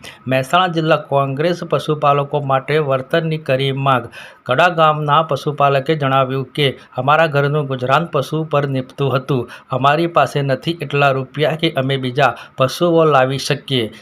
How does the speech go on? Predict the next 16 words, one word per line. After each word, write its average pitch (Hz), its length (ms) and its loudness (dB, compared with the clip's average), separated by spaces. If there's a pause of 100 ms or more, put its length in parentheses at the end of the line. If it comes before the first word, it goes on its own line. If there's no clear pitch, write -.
સરકાર 143 460 0
તેમજ 147 320 -2
વહીવટી 139 440 0
તંત્ર 151 500 0
અમારા 135 380 2
પશુને 147 540 -2
પાછા 139 540 2
લઈ 131 240 -2
આપે 151 360 0 (240)
અથવા 156 480 4 (340)
પશુ 160 300 2
ચોરને 151 440 2
પકડે 147 420 2
અને 135 360 -2 (100)
અમને 131 300 0
વળતર 139 460 2